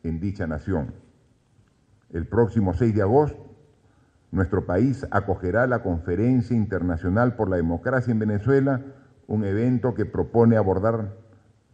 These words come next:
la salida a la crisis de Venezuela y que cuenta con más de noventa países y organismos internacionales invitados. Durante el periodo dos mil dieciocho, dos mil diecinueve, el Perú ha ejercido la presidencia pro tempore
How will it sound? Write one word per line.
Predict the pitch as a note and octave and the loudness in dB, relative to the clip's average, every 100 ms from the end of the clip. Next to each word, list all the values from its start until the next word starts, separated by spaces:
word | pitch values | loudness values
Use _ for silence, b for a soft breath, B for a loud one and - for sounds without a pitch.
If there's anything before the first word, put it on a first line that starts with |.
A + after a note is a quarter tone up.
| _ _ | _ _
la | - E2+ | -6 -4
salida | F#2 E2 B2+ B2 | -2 2 4 4
a | |
la | A2+ G2+ | 2 0
crisis | B2 A#2 | -2 0
de | A#2+ | 0
Venezuela | G#2 G2+ G2+ C#3 C3+ C3+ C3+ - _ _ _ | 0 -2 0 0 0 -2 -6 -20 _ _ _
y | G#2 | -8
que | F#2+ F#2+ | -4 -4
cuenta | A#2 B2+ B2+ A#2 | 2 2 2 0
con | - F#2 | 0 2
más | A2+ | 2
de | A#2 | 2
noventa | G2+ F#2+ A#2+ A#2+ G#2+ - | 2 2 2 2 0 -2
países | F2+ A#2 A#2 A#2+ B2 - - | 0 2 0 -2 -6 -6 -6
y | F2+ | -4
organismos | E2+ F2+ G#2 A2+ A2 - - | -2 0 4 4 6 4 2
internacionales | F2 E2 E2 D#2+ E2+ G2 F#2+ E2 | -4 -2 -6 -4 -2 0 -2 -2
invitados. | D#2+ D#2+ F2+ D2+ B1 - _ _ _ _ _ b b b | -2 -2 -2 -2 -4 -12 _ _ _ _ _ b b b
Durante | - F2 F2 F#2 | -4 0 0 -2
el | |
periodo | D#2 G2+ B2+ C3 | -2 2 6 6
dos | A2 G2+ | 4 4
mil | B2+ | 4
dieciocho, | A#2 G#2 C3 G#2+ D#2+ C#2 - - | 2 2 2 0 -4 -14 -18 -16
dos | - F2 | -6 2
mil | A#2+ A2+ | 2 2
diecinueve, | G2 G#2 B2 C#3 D3 C#3 B B B - | 0 2 4 2 0 -6 B B B -4
el | F2+ | -2
Perú | F#2 G2+ | 0 0
ha | B2 | 0
ejercido | G#2 F2+ - C3+ B2+ | 0 -4 -2 0 2
la | G#2 | 0
presidencia | F2 E2+ F#2+ A#2+ A2+ A#2 | -2 -6 0 0 2 0
pro | - F2 | -2 -4
tempore | - B2 B2+ A#2 A#2+ A#2+ | 2 4 4 2 0 -2